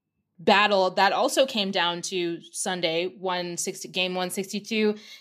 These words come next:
to see who was gonna be top in the N L West. And the Giants won, and the Giants were not expected to be very good this year, and they surprised everyone and won it.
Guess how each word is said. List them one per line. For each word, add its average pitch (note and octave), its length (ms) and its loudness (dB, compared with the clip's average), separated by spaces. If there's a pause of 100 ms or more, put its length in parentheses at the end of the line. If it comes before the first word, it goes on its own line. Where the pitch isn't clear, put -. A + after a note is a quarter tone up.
to G#3+ 80 -6
see A3+ 200 4
who A#3 120 2
was A3+ 160 2
gonna G#3+ 180 0
be F#3+ 540 2
top F#3 420 0 (280)
in G#3+ 180 0
the G3+ 180 0
N G3 140 2
L F#3 180 4
West. E3 440 0 (340)
And G3 140 2
the F#3+ 40 0
Giants B3+ 880 2
won, F3+ 540 -2 (300)
and F3 100 -10
the F3 40 -6
Giants B3 960 2
were G3+ 140 -8
not A3 420 0
expected G#3 440 -2
to G#3 80 -8
be G3 120 -4
very F#3 220 0
good F#3 200 -4
this F3+ 220 -4
year, F3+ 460 -2 (440)
and G3 240 -2
they G3 800 2 (640)
surprised G#3 600 2
everyone F3+ 720 -2 (500)
and F#3+ 240 0
won F#3+ 200 2
it. - 400 -2